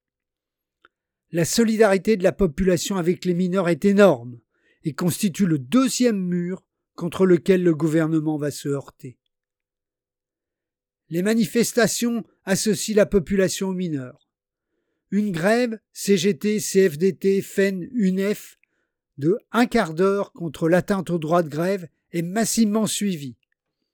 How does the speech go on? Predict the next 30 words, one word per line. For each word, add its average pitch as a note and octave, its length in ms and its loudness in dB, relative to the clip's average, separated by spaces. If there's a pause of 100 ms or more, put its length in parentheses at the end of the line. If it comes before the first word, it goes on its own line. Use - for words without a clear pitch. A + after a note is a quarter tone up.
(800)
Des F3+ 120 6
collectes A3 420 4
sont G#3+ 200 -2
organisées G3+ 540 0
dans G#3 160 -2
tout A#3+ 160 2
le G3+ 60 -4
pays, G3 440 -2 (360)
à F3+ 120 -2
l'étranger. G3+ 720 -2 (800)
Les F#3 180 2
artistes A3 480 -2
s'y A#3 220 -2
mettent. D#3 400 -6 (400)
D'immenses C4+ 640 0
quantités G#3+ 500 -2
de F#3 120 0
vivres E3+ 280 -2
sont F3+ 300 -6
envoyées. D3+ 560 -2 (760)
Vingt-trois C#4 720 0
mille B3+ 200 0
enfants G#3 380 -4
sont - 260 -8
accueillis F3 480 -2
pour E3 180 -2
les E3 100 2
vacances D#3+ 420 -4
de D3 140 -4
Pâques. C3 500 -10